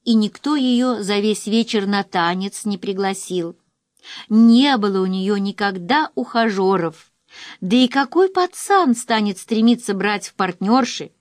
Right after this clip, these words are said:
пусть всего на три минуты, девчонку выше себя на целую голову?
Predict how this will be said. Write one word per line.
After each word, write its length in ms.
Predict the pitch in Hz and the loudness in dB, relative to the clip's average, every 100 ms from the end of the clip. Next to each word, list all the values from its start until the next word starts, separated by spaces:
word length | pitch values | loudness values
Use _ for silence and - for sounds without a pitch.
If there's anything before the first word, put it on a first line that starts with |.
| _ - - - | _ -20 -20 -10
пусть 320 | 277 285 - | -2 -2 -2
всего 320 | - - 233 220 | -6 0 2 4
на 160 | 233 | 2
три 200 | 240 226 | 0 -2
минуты, 540 | 190 202 269 339 226 160 - - | 0 2 2 2 -2 -4 -10 -10
девчонку 800 | 208 247 254 - 254 190 180 190 | -2 0 0 0 0 0 -2 -2
выше 320 | 196 208 - | 0 0 -2
себя 340 | 180 180 196 254 | -6 -4 0 0
на 160 | 208 | 0
целую 440 | 185 - 226 214 220 | -2 0 2 2 2
голову? 600 | 185 208 170 156 151 | 2 2 2 -2 -6